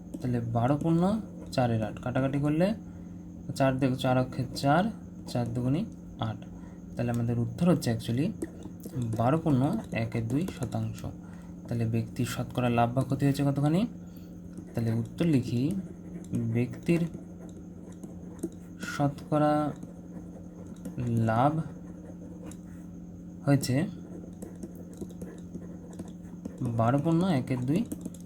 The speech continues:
শতাংশ। বুঝতে পারলে? একদমই কিন্তু অঙ্কটা ইজি ছিল। তো যারা বুঝতে পারেন একবার স্ক্রিনশট তুলে নাও এখান থেকে, বা অঙ্কটা করে নাও, পজ করে নাও,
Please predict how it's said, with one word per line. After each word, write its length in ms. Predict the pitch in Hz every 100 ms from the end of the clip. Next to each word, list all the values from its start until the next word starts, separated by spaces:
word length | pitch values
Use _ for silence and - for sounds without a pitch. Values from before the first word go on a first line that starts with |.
| -
শতাংশ। 480 | - 117 104 - - - - - - - - - - - -
বুঝতে 200 | 135 196
পারলে? 180 | 190 113 - - - - - - - - - - -
একদমই 420 | 139 143 156 175
কিন্তু 220 | 160 151 214 233 - - - - -
অঙ্কটা 260 | 120 120 147
ইজি 240 | 135 110
ছিল। 280 | 104 - - - - - - - - - - - - - - - - - - -
তো 380 | 135 131 131 127 127 - 139
যারা 160 | 151
বুঝতে 240 | 147 147 160
পারেন 140 | 151
একবার 200 | 143 143
স্ক্রিনশট 420 | 143 139 131 139 139 143
তুলে 160 | 139 135
নাও 140 | 135
এখান 160 | 131 127
থেকে, 140 | 135 175 - - - - - - - - - - -
বা 100 | 131
অঙ্কটা 220 | 120 120
করে 280 | 123 127 123
নাও, 120 | 135 156 -
পজ 200 | 120 -
করে 200 | 127 123
নাও, 140 | 143